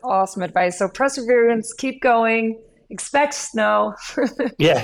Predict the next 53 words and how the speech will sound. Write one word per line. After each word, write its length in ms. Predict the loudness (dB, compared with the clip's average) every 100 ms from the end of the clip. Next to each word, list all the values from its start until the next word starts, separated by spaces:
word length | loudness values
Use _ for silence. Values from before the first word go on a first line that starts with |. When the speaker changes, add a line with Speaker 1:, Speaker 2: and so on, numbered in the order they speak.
| -2 -2
Speaker 1:
And 420 | 0 2 2 2
Speaker 2:
<laughs> 40 |
There, 140 | 2 2
there 160 | 2
are 20 | 2
gonna 140 | 4
be 120 | 2
bumps 300 | 2 2 4
Speaker 1:
they 80 | 2
Speaker 2:
along 220 | 2 0
the 80 | 0
way. 240 | 2 0 -2
None 180 | -4 -2
of 100 | -2
us, 180 | -2 -8 _
no 80 | -6
Speaker 1:
<laughs> 60 | -4
Speaker 2:
matter 180 | -2 -2
how 220 | -2 -2
good, 360 | 0 0 0 -6 _ -20
you 200 | -8 -6
know, 80 | -6
you 340 | -10 -8 -8
know, 60 | -8
the, 140 | -12 -12
well, 340 | -8 -6 -6 -2
I'll 160 | -2 0
digress. 520 | 0 0 -2 -2 -4
I 40 |
mean, 100 | -6
this 160 | -6 -4
social 340 | -2 -4 -4
media 320 | -4 -4 -2 -4
thing 260 | -4 -6
to 100 | -8
me 140 | -6 -6
is 100 | -6
just 260 | -8 -12 _ _ -16
a 80 |
killer 400 | -10 -2 0 0 -2
for 140 | -6
these 220 | -6 -8
kids 380 | -10 -10 -8 -10
who 120 | -10
just 240 | -8 -8 -8
get 160 | -10
so 260 | -6 -2 0
wrapped 380 | 2 2 0 0
up 180 | -2
Speaker 1:
Mm. 40 | -4
Speaker 2:
in 160 | -12 -16 -20 -14
seeing 460 | -6 -2 0 0
this, 280 | -2 -6 -12